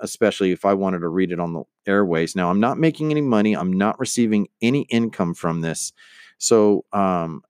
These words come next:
I know that there are some reading rights that you, I have to watch out for intellectual, but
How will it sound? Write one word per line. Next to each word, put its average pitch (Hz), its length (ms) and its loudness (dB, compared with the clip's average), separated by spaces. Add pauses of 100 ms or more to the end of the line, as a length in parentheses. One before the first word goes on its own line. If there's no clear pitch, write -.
(120)
I 104 140 0
know 110 260 4
that 107 180 0
there 95 140 2
are 92 60 0
some 101 340 -2
reading 98 260 2
rights 98 420 -2
that - 220 -6
you, 92 140 -4 (140)
I 90 80 -2
have 92 220 -2
to 82 260 0 (180)
watch 95 400 0
out 90 240 2
for 85 480 -2
intellectual, 92 580 0
but 85 240 -2